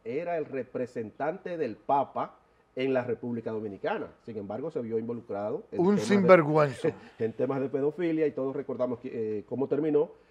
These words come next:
Speaker 1: Y para recordar otro caso de alguien que quiso ir en contra de los cánones de la iglesia también, Edmundo, y no le, no le quedó otro remedio que abandonar ese redil, fue el famoso padre Alberto.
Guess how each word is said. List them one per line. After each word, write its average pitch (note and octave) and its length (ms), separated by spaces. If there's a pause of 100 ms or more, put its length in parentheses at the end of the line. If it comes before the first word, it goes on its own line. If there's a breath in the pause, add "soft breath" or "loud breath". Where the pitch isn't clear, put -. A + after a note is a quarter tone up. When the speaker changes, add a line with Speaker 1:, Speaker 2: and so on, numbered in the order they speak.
(220 soft breath)
Speaker 1:
Y G3 180
para D#3 200
recordar D3 360
otro G#3+ 220
caso G3+ 260
de F3 160
alguien G3+ 260
que G3+ 140
quiso G3+ 300
ir G3+ 80
en F3 100
contra E3+ 420
de C3+ 100
los C3 280
cánones F3 460
de D#3+ 80
la F3+ 80
iglesia D3 340
también, B2+ 400
Edmundo, B2 460
y G#3+ 260 (440 soft breath)
no D3+ 140
le, F#3+ 120 (100)
no D3 160
le F3 80
quedó E3 180
otro F3 200
remedio D#3 440
que D#3 280
abandonar C3 520
ese D#3+ 160
redil, D#3+ 400 (360 soft breath)
fue D#3 320
el D3 120
famoso B2+ 360
padre B2+ 300
Alberto. G#2 440